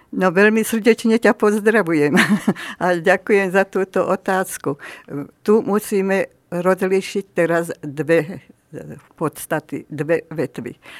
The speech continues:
Áno, máš pravdu. Keď tvoja mamička a tvoj príbuzný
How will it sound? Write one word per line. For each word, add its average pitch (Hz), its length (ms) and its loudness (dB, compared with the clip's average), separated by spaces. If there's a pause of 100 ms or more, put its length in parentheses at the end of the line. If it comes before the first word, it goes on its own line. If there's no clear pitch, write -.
(160)
Áno, 190 280 2
máš 180 360 -2
pravdu. 156 560 -2 (360)
Keď 170 180 -4 (100)
tvoja 180 320 2
mamička 190 880 -2 (560)
a 156 140 -4
tvoj 156 420 -2
príbuzný 196 920 -2